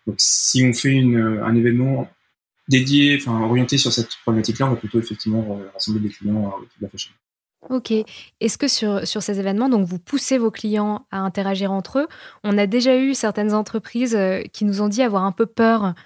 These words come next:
Speaker 2: euh, d'avoir cette démarche, avoir un peu peur que leurs clients, euh, parlent d'eux, euh, euh, entre eux. Vous, comment vous, comment vous voyez ça ?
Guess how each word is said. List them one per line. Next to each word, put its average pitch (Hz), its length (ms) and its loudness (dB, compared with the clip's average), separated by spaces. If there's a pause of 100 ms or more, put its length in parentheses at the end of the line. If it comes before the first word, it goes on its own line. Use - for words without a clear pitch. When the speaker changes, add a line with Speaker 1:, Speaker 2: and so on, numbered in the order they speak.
(380)
Speaker 2:
euh, 190 180 2
d'avoir 196 240 0
cette 185 220 -2
démarche, 208 360 2
avoir 185 200 0
un 190 80 2
peu 220 120 2
peur 240 360 2
que 214 80 -4
leurs 190 180 -2
clients, 208 460 0
euh, 190 60 0
parlent 226 420 0
d'eux, 226 320 2
euh, 185 280 -2 (440)
euh, 185 140 -2
entre 220 360 0
eux. 285 120 2 (640)
Vous, 220 200 0
comment 247 320 4
vous, 214 760 -2 (220)
comment 233 240 0
vous 214 240 -4
voyez 214 300 2
ça ? 196 260 -10